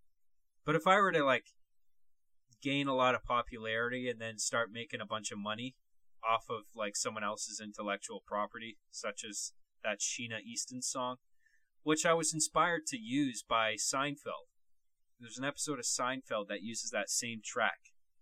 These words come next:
that My Baby Takes the Morning Train song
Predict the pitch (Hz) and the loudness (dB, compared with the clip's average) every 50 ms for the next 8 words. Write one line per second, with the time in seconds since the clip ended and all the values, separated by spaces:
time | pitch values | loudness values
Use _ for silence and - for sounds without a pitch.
0 | - _ - 113 107 107 - - 107 110 113 120 117 120 117 117 110 117 107 - | -20 _ 0 2 2 2 2 0 4 6 6 6 4 2 -2 -2 -2 -2 -4 -2
1 | - 113 110 - - - 113 104 110 110 110 104 101 - - - 110 107 107 113 | -2 -2 -2 -2 -4 -4 -4 -4 -2 -2 -4 -4 -6 -8 -8 -6 -6 -4 -6 -6
2 | 120 - _ _ _ - _ _ _ _ _ - - - 135 131 135 131 131 | -10 -14 _ _ _ -20 _ _ _ _ _ -8 -4 -2 0 2 2 0 -2